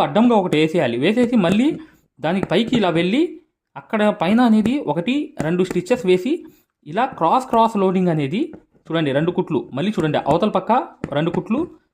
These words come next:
మళ్ళీ వెనకాల రెండు కుట్లు, ఇలా లోడింగ్ అనేది మీరు కంప్లీట్ చేయాలన్నమాట. ఈ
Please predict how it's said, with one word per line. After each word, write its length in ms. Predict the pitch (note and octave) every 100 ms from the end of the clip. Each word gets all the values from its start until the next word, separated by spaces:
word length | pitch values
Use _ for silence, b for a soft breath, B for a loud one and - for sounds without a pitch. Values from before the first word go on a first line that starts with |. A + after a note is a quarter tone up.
| _ _ -
మళ్ళీ 200 | D3+ G3 B3
వెనకాల 320 | F#3 F#3 F#3+ B3+ D#4 -
రెండు 140 | C#3 D3
కుట్లు, 200 | C#3 A#2+ A2+ -
ఇలా 120 | G3+ B3+ A3
లోడింగ్ 320 | G3+ B3 B3+ A#3
అనేది 200 | G#3 A3
మీరు 100 | G#3 A3+
కంప్లీట్ 300 | F#3+ G3 C4+ A#3
చేయాలన్నమాట. 440 | F3 C3+ A#2 A#2 A2+
ఈ 60 | -